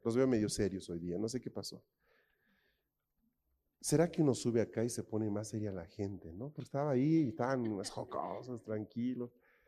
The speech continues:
Como que el púlpito te domina. Y más o menos, el, el, el primer análisis, entonces, tengo una palabra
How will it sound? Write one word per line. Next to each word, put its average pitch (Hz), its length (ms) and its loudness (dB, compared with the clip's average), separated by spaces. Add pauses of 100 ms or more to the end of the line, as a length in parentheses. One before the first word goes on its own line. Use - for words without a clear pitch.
(520)
Como 117 260 4
que 107 640 4
el 101 160 -8
púlpito 101 760 -4
te 90 120 -10
domina. 87 500 -12 (3000)
Y 143 220 8
más 190 380 8
o 226 40 4
menos, 156 460 10
el, 151 240 8
el, 139 220 6
el 170 160 6
primer 214 260 12
análisis, 143 500 10
entonces, 165 360 4
tengo 208 160 8
una 269 180 10
palabra 170 500 10